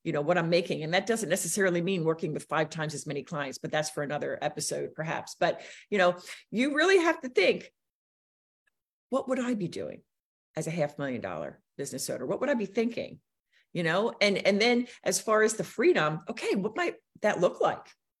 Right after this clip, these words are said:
Who do I need to bring on? And I see tons of mistakes with that whole team thing. <laughs> That's another episode too. I either see they under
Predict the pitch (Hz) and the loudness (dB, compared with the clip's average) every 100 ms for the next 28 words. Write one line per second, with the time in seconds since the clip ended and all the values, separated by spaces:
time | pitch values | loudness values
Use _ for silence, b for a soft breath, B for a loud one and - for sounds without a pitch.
0 | _ _ _ _ 294 359 247 202 240 226 | _ _ _ _ 4 6 6 4 2 2
1 | - 165 127 160 - - - _ b b | 0 -2 0 -2 -4 -10 -20 _ b b
2 | b 180 165 180 202 185 - 226 202 170 | b 0 2 2 0 -4 -2 0 0 -2
3 | 123 147 - 127 - - - 165 208 214 | -4 -4 -2 -4 -4 -12 -8 0 0 6
4 | 185 - 262 190 220 208 - 262 - - | 4 6 2 2 4 2 4 4 2 4
5 | 403 - 294 392 - 285 185 285 294 - | 4 8 6 6 4 8 10 10 8 4
6 | - 285 277 392 339 247 B B B - | 10 10 10 8 8 6 B B B 8
7 | 381 392 381 370 370 349 226 - 240 359 | 12 12 10 10 10 10 8 6 6 6
8 | 415 | 8